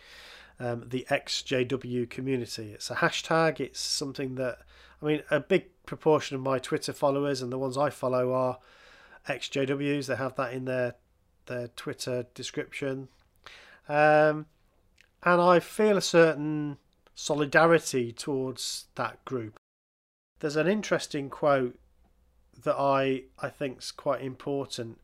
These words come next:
It's, there's a book that I haven't read yet. I really want to read this book, but he's quoted by Hukway and Habibis in their paper, and it's from a guy called Ebor.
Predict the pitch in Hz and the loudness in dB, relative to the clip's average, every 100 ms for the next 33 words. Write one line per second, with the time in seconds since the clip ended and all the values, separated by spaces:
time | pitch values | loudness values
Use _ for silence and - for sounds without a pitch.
0 | - 139 - - - - _ 156 147 147 | -12 -12 -10 -10 -10 -14 _ -8 -6 -2
1 | 190 - - 156 139 135 190 196 147 160 | 2 2 2 -2 0 2 2 2 -2 2
2 | 180 - 127 117 131 147 165 151 139 - | 4 2 -6 -6 -6 -2 -2 -2 -4 -8
3 | 135 139 135 120 - - 110 - - - | -6 -4 -6 -8 -14 -12 -14 -14 -20 -20
4 | - - - _ - 143 - - 170 170 | -20 -20 -20 _ -8 -6 -8 0 6 6
5 | 160 - 131 - 139 139 135 135 131 127 | 4 0 -2 -2 2 4 4 2 0 -2
6 | _ _ _ - 139 - 131 123 117 127 | _ _ _ -6 -6 -2 -2 -2 -4 -6
7 | 131 123 120 131 123 135 127 123 - 120 | -4 -6 -6 -8 -4 -2 0 -2 -6 -12
8 | 101 - - - - - - - - 139 | -12 -16 -18 -18 -20 -20 -20 -20 -10 -8
9 | 127 - 156 143 147 143 - 139 - 147 | -6 -6 -6 -2 0 0 0 -4 -2 -2
10 | 156 143 156 196 | 0 4 4 4